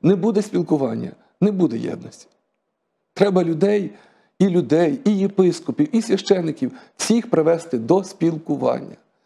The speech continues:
Розкажіть, що вам болить, в чому ви сумніваєтесь, що вас стримує. Стане легше.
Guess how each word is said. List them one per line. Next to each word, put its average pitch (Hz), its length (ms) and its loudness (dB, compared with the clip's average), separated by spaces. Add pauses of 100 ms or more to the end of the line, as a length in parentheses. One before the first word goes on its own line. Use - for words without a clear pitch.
(220)
Розкажіть, 196 560 0
що 180 120 2
вам 165 160 -2
болить, 139 440 -4 (240)
в - 60 -20
чому 196 240 4
ви 196 100 2
сумніваєтесь, 170 760 -2 (140)
що - 200 2
вас 202 160 -2
стримує. 147 720 0 (920)
Стане 262 340 0
легше. - 420 -4